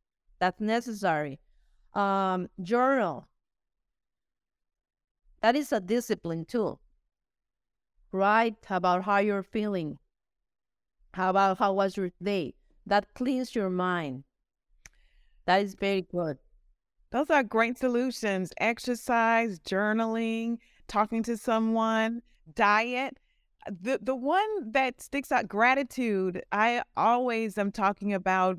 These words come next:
Speaker 2: uh, being grateful and thank-, being thankful. Um, the scripture that talks about, um, taking up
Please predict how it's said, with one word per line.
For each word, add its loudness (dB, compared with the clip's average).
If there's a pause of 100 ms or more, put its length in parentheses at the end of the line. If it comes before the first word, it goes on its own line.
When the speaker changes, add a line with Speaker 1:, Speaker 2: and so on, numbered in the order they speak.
(100)
Speaker 2:
uh, -2
being -2
grateful 0
and -4
thank-, -2 (220)
being -2
thankful. 0 (300)
Um, 0
the -2
scripture -2 (280)
that 2
talks 0
about, 4 (120)
um, 0
taking -2
up 2